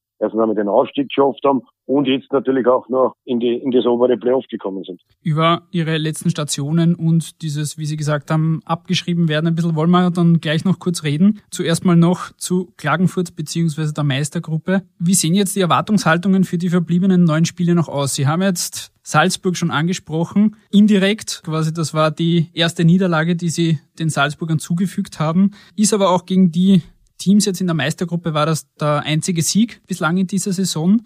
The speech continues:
Speaker 2: Klagenfurt hat im Prinzip nicht viel zu verlieren. Die Planungssicherheit haben Sie ebenfalls schon angesprochen, dass man quasi fix nächste Saison wieder in der Bundesliga ist. Mit welcher Ausgangslage und welchen Erwartungen gehen Sie jetzt in diese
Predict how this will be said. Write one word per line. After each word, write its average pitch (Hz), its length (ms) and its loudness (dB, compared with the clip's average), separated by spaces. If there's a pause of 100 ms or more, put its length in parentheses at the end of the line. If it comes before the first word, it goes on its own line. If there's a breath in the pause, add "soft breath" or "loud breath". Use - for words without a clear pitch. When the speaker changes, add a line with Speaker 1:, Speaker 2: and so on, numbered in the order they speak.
Speaker 2:
Klagenfurt 170 460 0
hat 156 160 -2
im 185 120 -6
Prinzip 170 380 -2 (460)
nicht 185 280 4
viel 208 220 0
zu - 140 -4
verlieren. 170 480 4 (180)
Die 170 60 -8
Planungssicherheit 160 720 -4
haben 156 160 -2
Sie 156 120 -6
ebenfalls 175 320 0
schon 160 140 -4
angesprochen, 156 560 -4
dass 151 160 -6
man 151 160 -2
quasi 147 280 -6
fix - 340 -8
nächste 147 260 -6
Saison 151 400 -4
wieder 151 140 -4
in 151 60 -2
der 147 80 -4
Bundesliga 170 500 -2
ist. 160 360 -2 (300 soft breath)
Mit 160 140 -6
welcher 165 240 -2
Ausgangslage 170 540 0
und 175 100 4
welchen 160 180 -2
Erwartungen 170 640 2
gehen 151 200 -2
Sie 170 160 0
jetzt 160 240 -4
in 160 140 -2
diese 156 460 -2